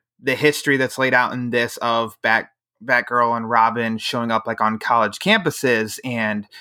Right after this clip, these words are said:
for, uh, riots and stuff, and you see police fighting students, and then there's Batgirl and Robin in the, in the middle of it, but then it's kind of question of, like, well, who's the real bad guy in these situations? So they're really playing up to the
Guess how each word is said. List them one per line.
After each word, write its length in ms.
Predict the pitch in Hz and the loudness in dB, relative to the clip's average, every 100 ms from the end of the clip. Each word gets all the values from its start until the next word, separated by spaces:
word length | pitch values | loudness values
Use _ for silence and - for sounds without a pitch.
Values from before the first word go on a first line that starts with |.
| - | -20
for, 500 | - 123 113 110 - | -8 -2 2 2 2
uh, 360 | 107 101 95 95 - - | 0 0 -2 -4 -12 -4
riots 500 | 123 131 156 156 - | 2 4 4 2 -2
and 140 | 131 | -6
stuff, 360 | - 131 117 - | -2 0 0 -2
and 200 | 120 113 | -6 -6
you 140 | 123 127 | -4 -6
see 300 | - 131 123 | -4 -4 -4
police 560 | - 123 131 131 - | -6 -6 -4 -4 -6
fighting 420 | - 123 123 113 | -4 -2 -2 -4
students, 840 | 107 - 226 202 123 117 - - - _ _ - | -8 -6 -4 -4 -4 -6 -8 -12 -12 _ _ -6
and 120 | 131 | -2
then 120 | 120 | 0
there's 260 | 123 127 120 | 2 2 2
Batgirl 500 | 123 123 123 120 113 | 2 2 2 0 0
and 100 | 113 | 2
Robin 380 | 143 165 147 127 | 4 4 2 -2
in 100 | 117 | -2
the, 240 | 110 107 123 | -2 -4 -6
in 80 | |
the 80 | 123 | -4
middle 320 | 127 185 156 | -2 0 2
of 120 | 113 110 | 0 0
it, 200 | 110 - - _ _ | -2 -4 -16 _ _
but 140 | 135 110 | -8 -2
then 160 | 127 | -2
it's 100 | 120 | -2
kind 160 | - 120 | -2 -2
of 60 | 113 | 0
question 380 | 127 120 - | -2 -2 -4
of, 60 | 113 | -6
like, 180 | 113 127 | -6 -2
well, 140 | 123 | -2
who's 280 | 143 147 117 | 0 -2 0
the 80 | 127 | -4
real 180 | 113 104 | -4 0
bad 300 | 127 180 139 | 2 2 2
guy 140 | 117 | 0
in 100 | 107 | 0
these 160 | 110 - | -4 -6
situations? 680 | 110 - 101 95 - 107 - | -10 -8 -10 -10 -14 -16 -4
So 320 | 131 107 - _ _ _ - | -2 -2 -4 _ _ _ -2
they're 260 | 135 135 - _ 170 285 | 0 0 -4 _ -10 -4
really 240 | 269 254 | 0 0
playing 380 | - 170 185 175 | 0 -2 2 4
up 140 | 147 | 2
to 120 | - | -2
the 360 | 131 123 117 | -4 -2 -2